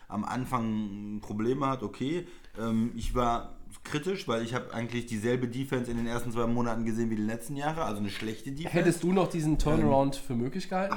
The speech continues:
Speaker 2: Ich nicht.
Speaker 1: Nee, aber es scheint so, dass da doch eine, eine Entwicklung ist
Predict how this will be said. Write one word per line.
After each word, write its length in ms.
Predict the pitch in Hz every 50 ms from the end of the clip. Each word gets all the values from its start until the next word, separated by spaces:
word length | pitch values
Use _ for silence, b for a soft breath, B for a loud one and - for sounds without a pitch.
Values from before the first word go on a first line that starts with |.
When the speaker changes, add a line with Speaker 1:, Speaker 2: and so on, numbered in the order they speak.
| - 151
Speaker 2:
Ich 120 | - - 175
nicht. 280 | 170 139 - 107 131
Speaker 1:
Nee, 240 | 165 220 233 143 98 90 92 76 101 101 - - -
aber 240 | - 127 131 139 135
es 140 | 127 127 -
scheint 300 | - 120 127 143 156 156
so, 140 | 165 160
dass 260 | 151 147 147 139 - -
da 180 | 147 143 139
doch 360 | 139 143 143 - - - - - b b b b b b b b b - - - -
eine, 140 | 131 139 135
eine 140 | 135 143 143
Entwicklung 540 | 143 156 143 131 190 185 - 165 131 120 107
ist 200 | 101 98 -